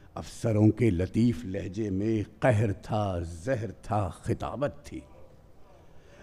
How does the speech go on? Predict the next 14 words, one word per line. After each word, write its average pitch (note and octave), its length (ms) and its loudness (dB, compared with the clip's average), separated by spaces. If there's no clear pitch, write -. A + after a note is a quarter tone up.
ये G#3 200 12
हर F3 160 12
एक F#3+ 160 10
दिन C4+ 140 12
का A#3 140 10
वाक़या D#3+ 500 8
उस D3 180 6
दिन D#3 360 12
सिर्फ - 600 6
इस - 280 6
अहमियत D3 680 8
का C3 80 2
हामिल A2+ 480 6
था A2 520 -4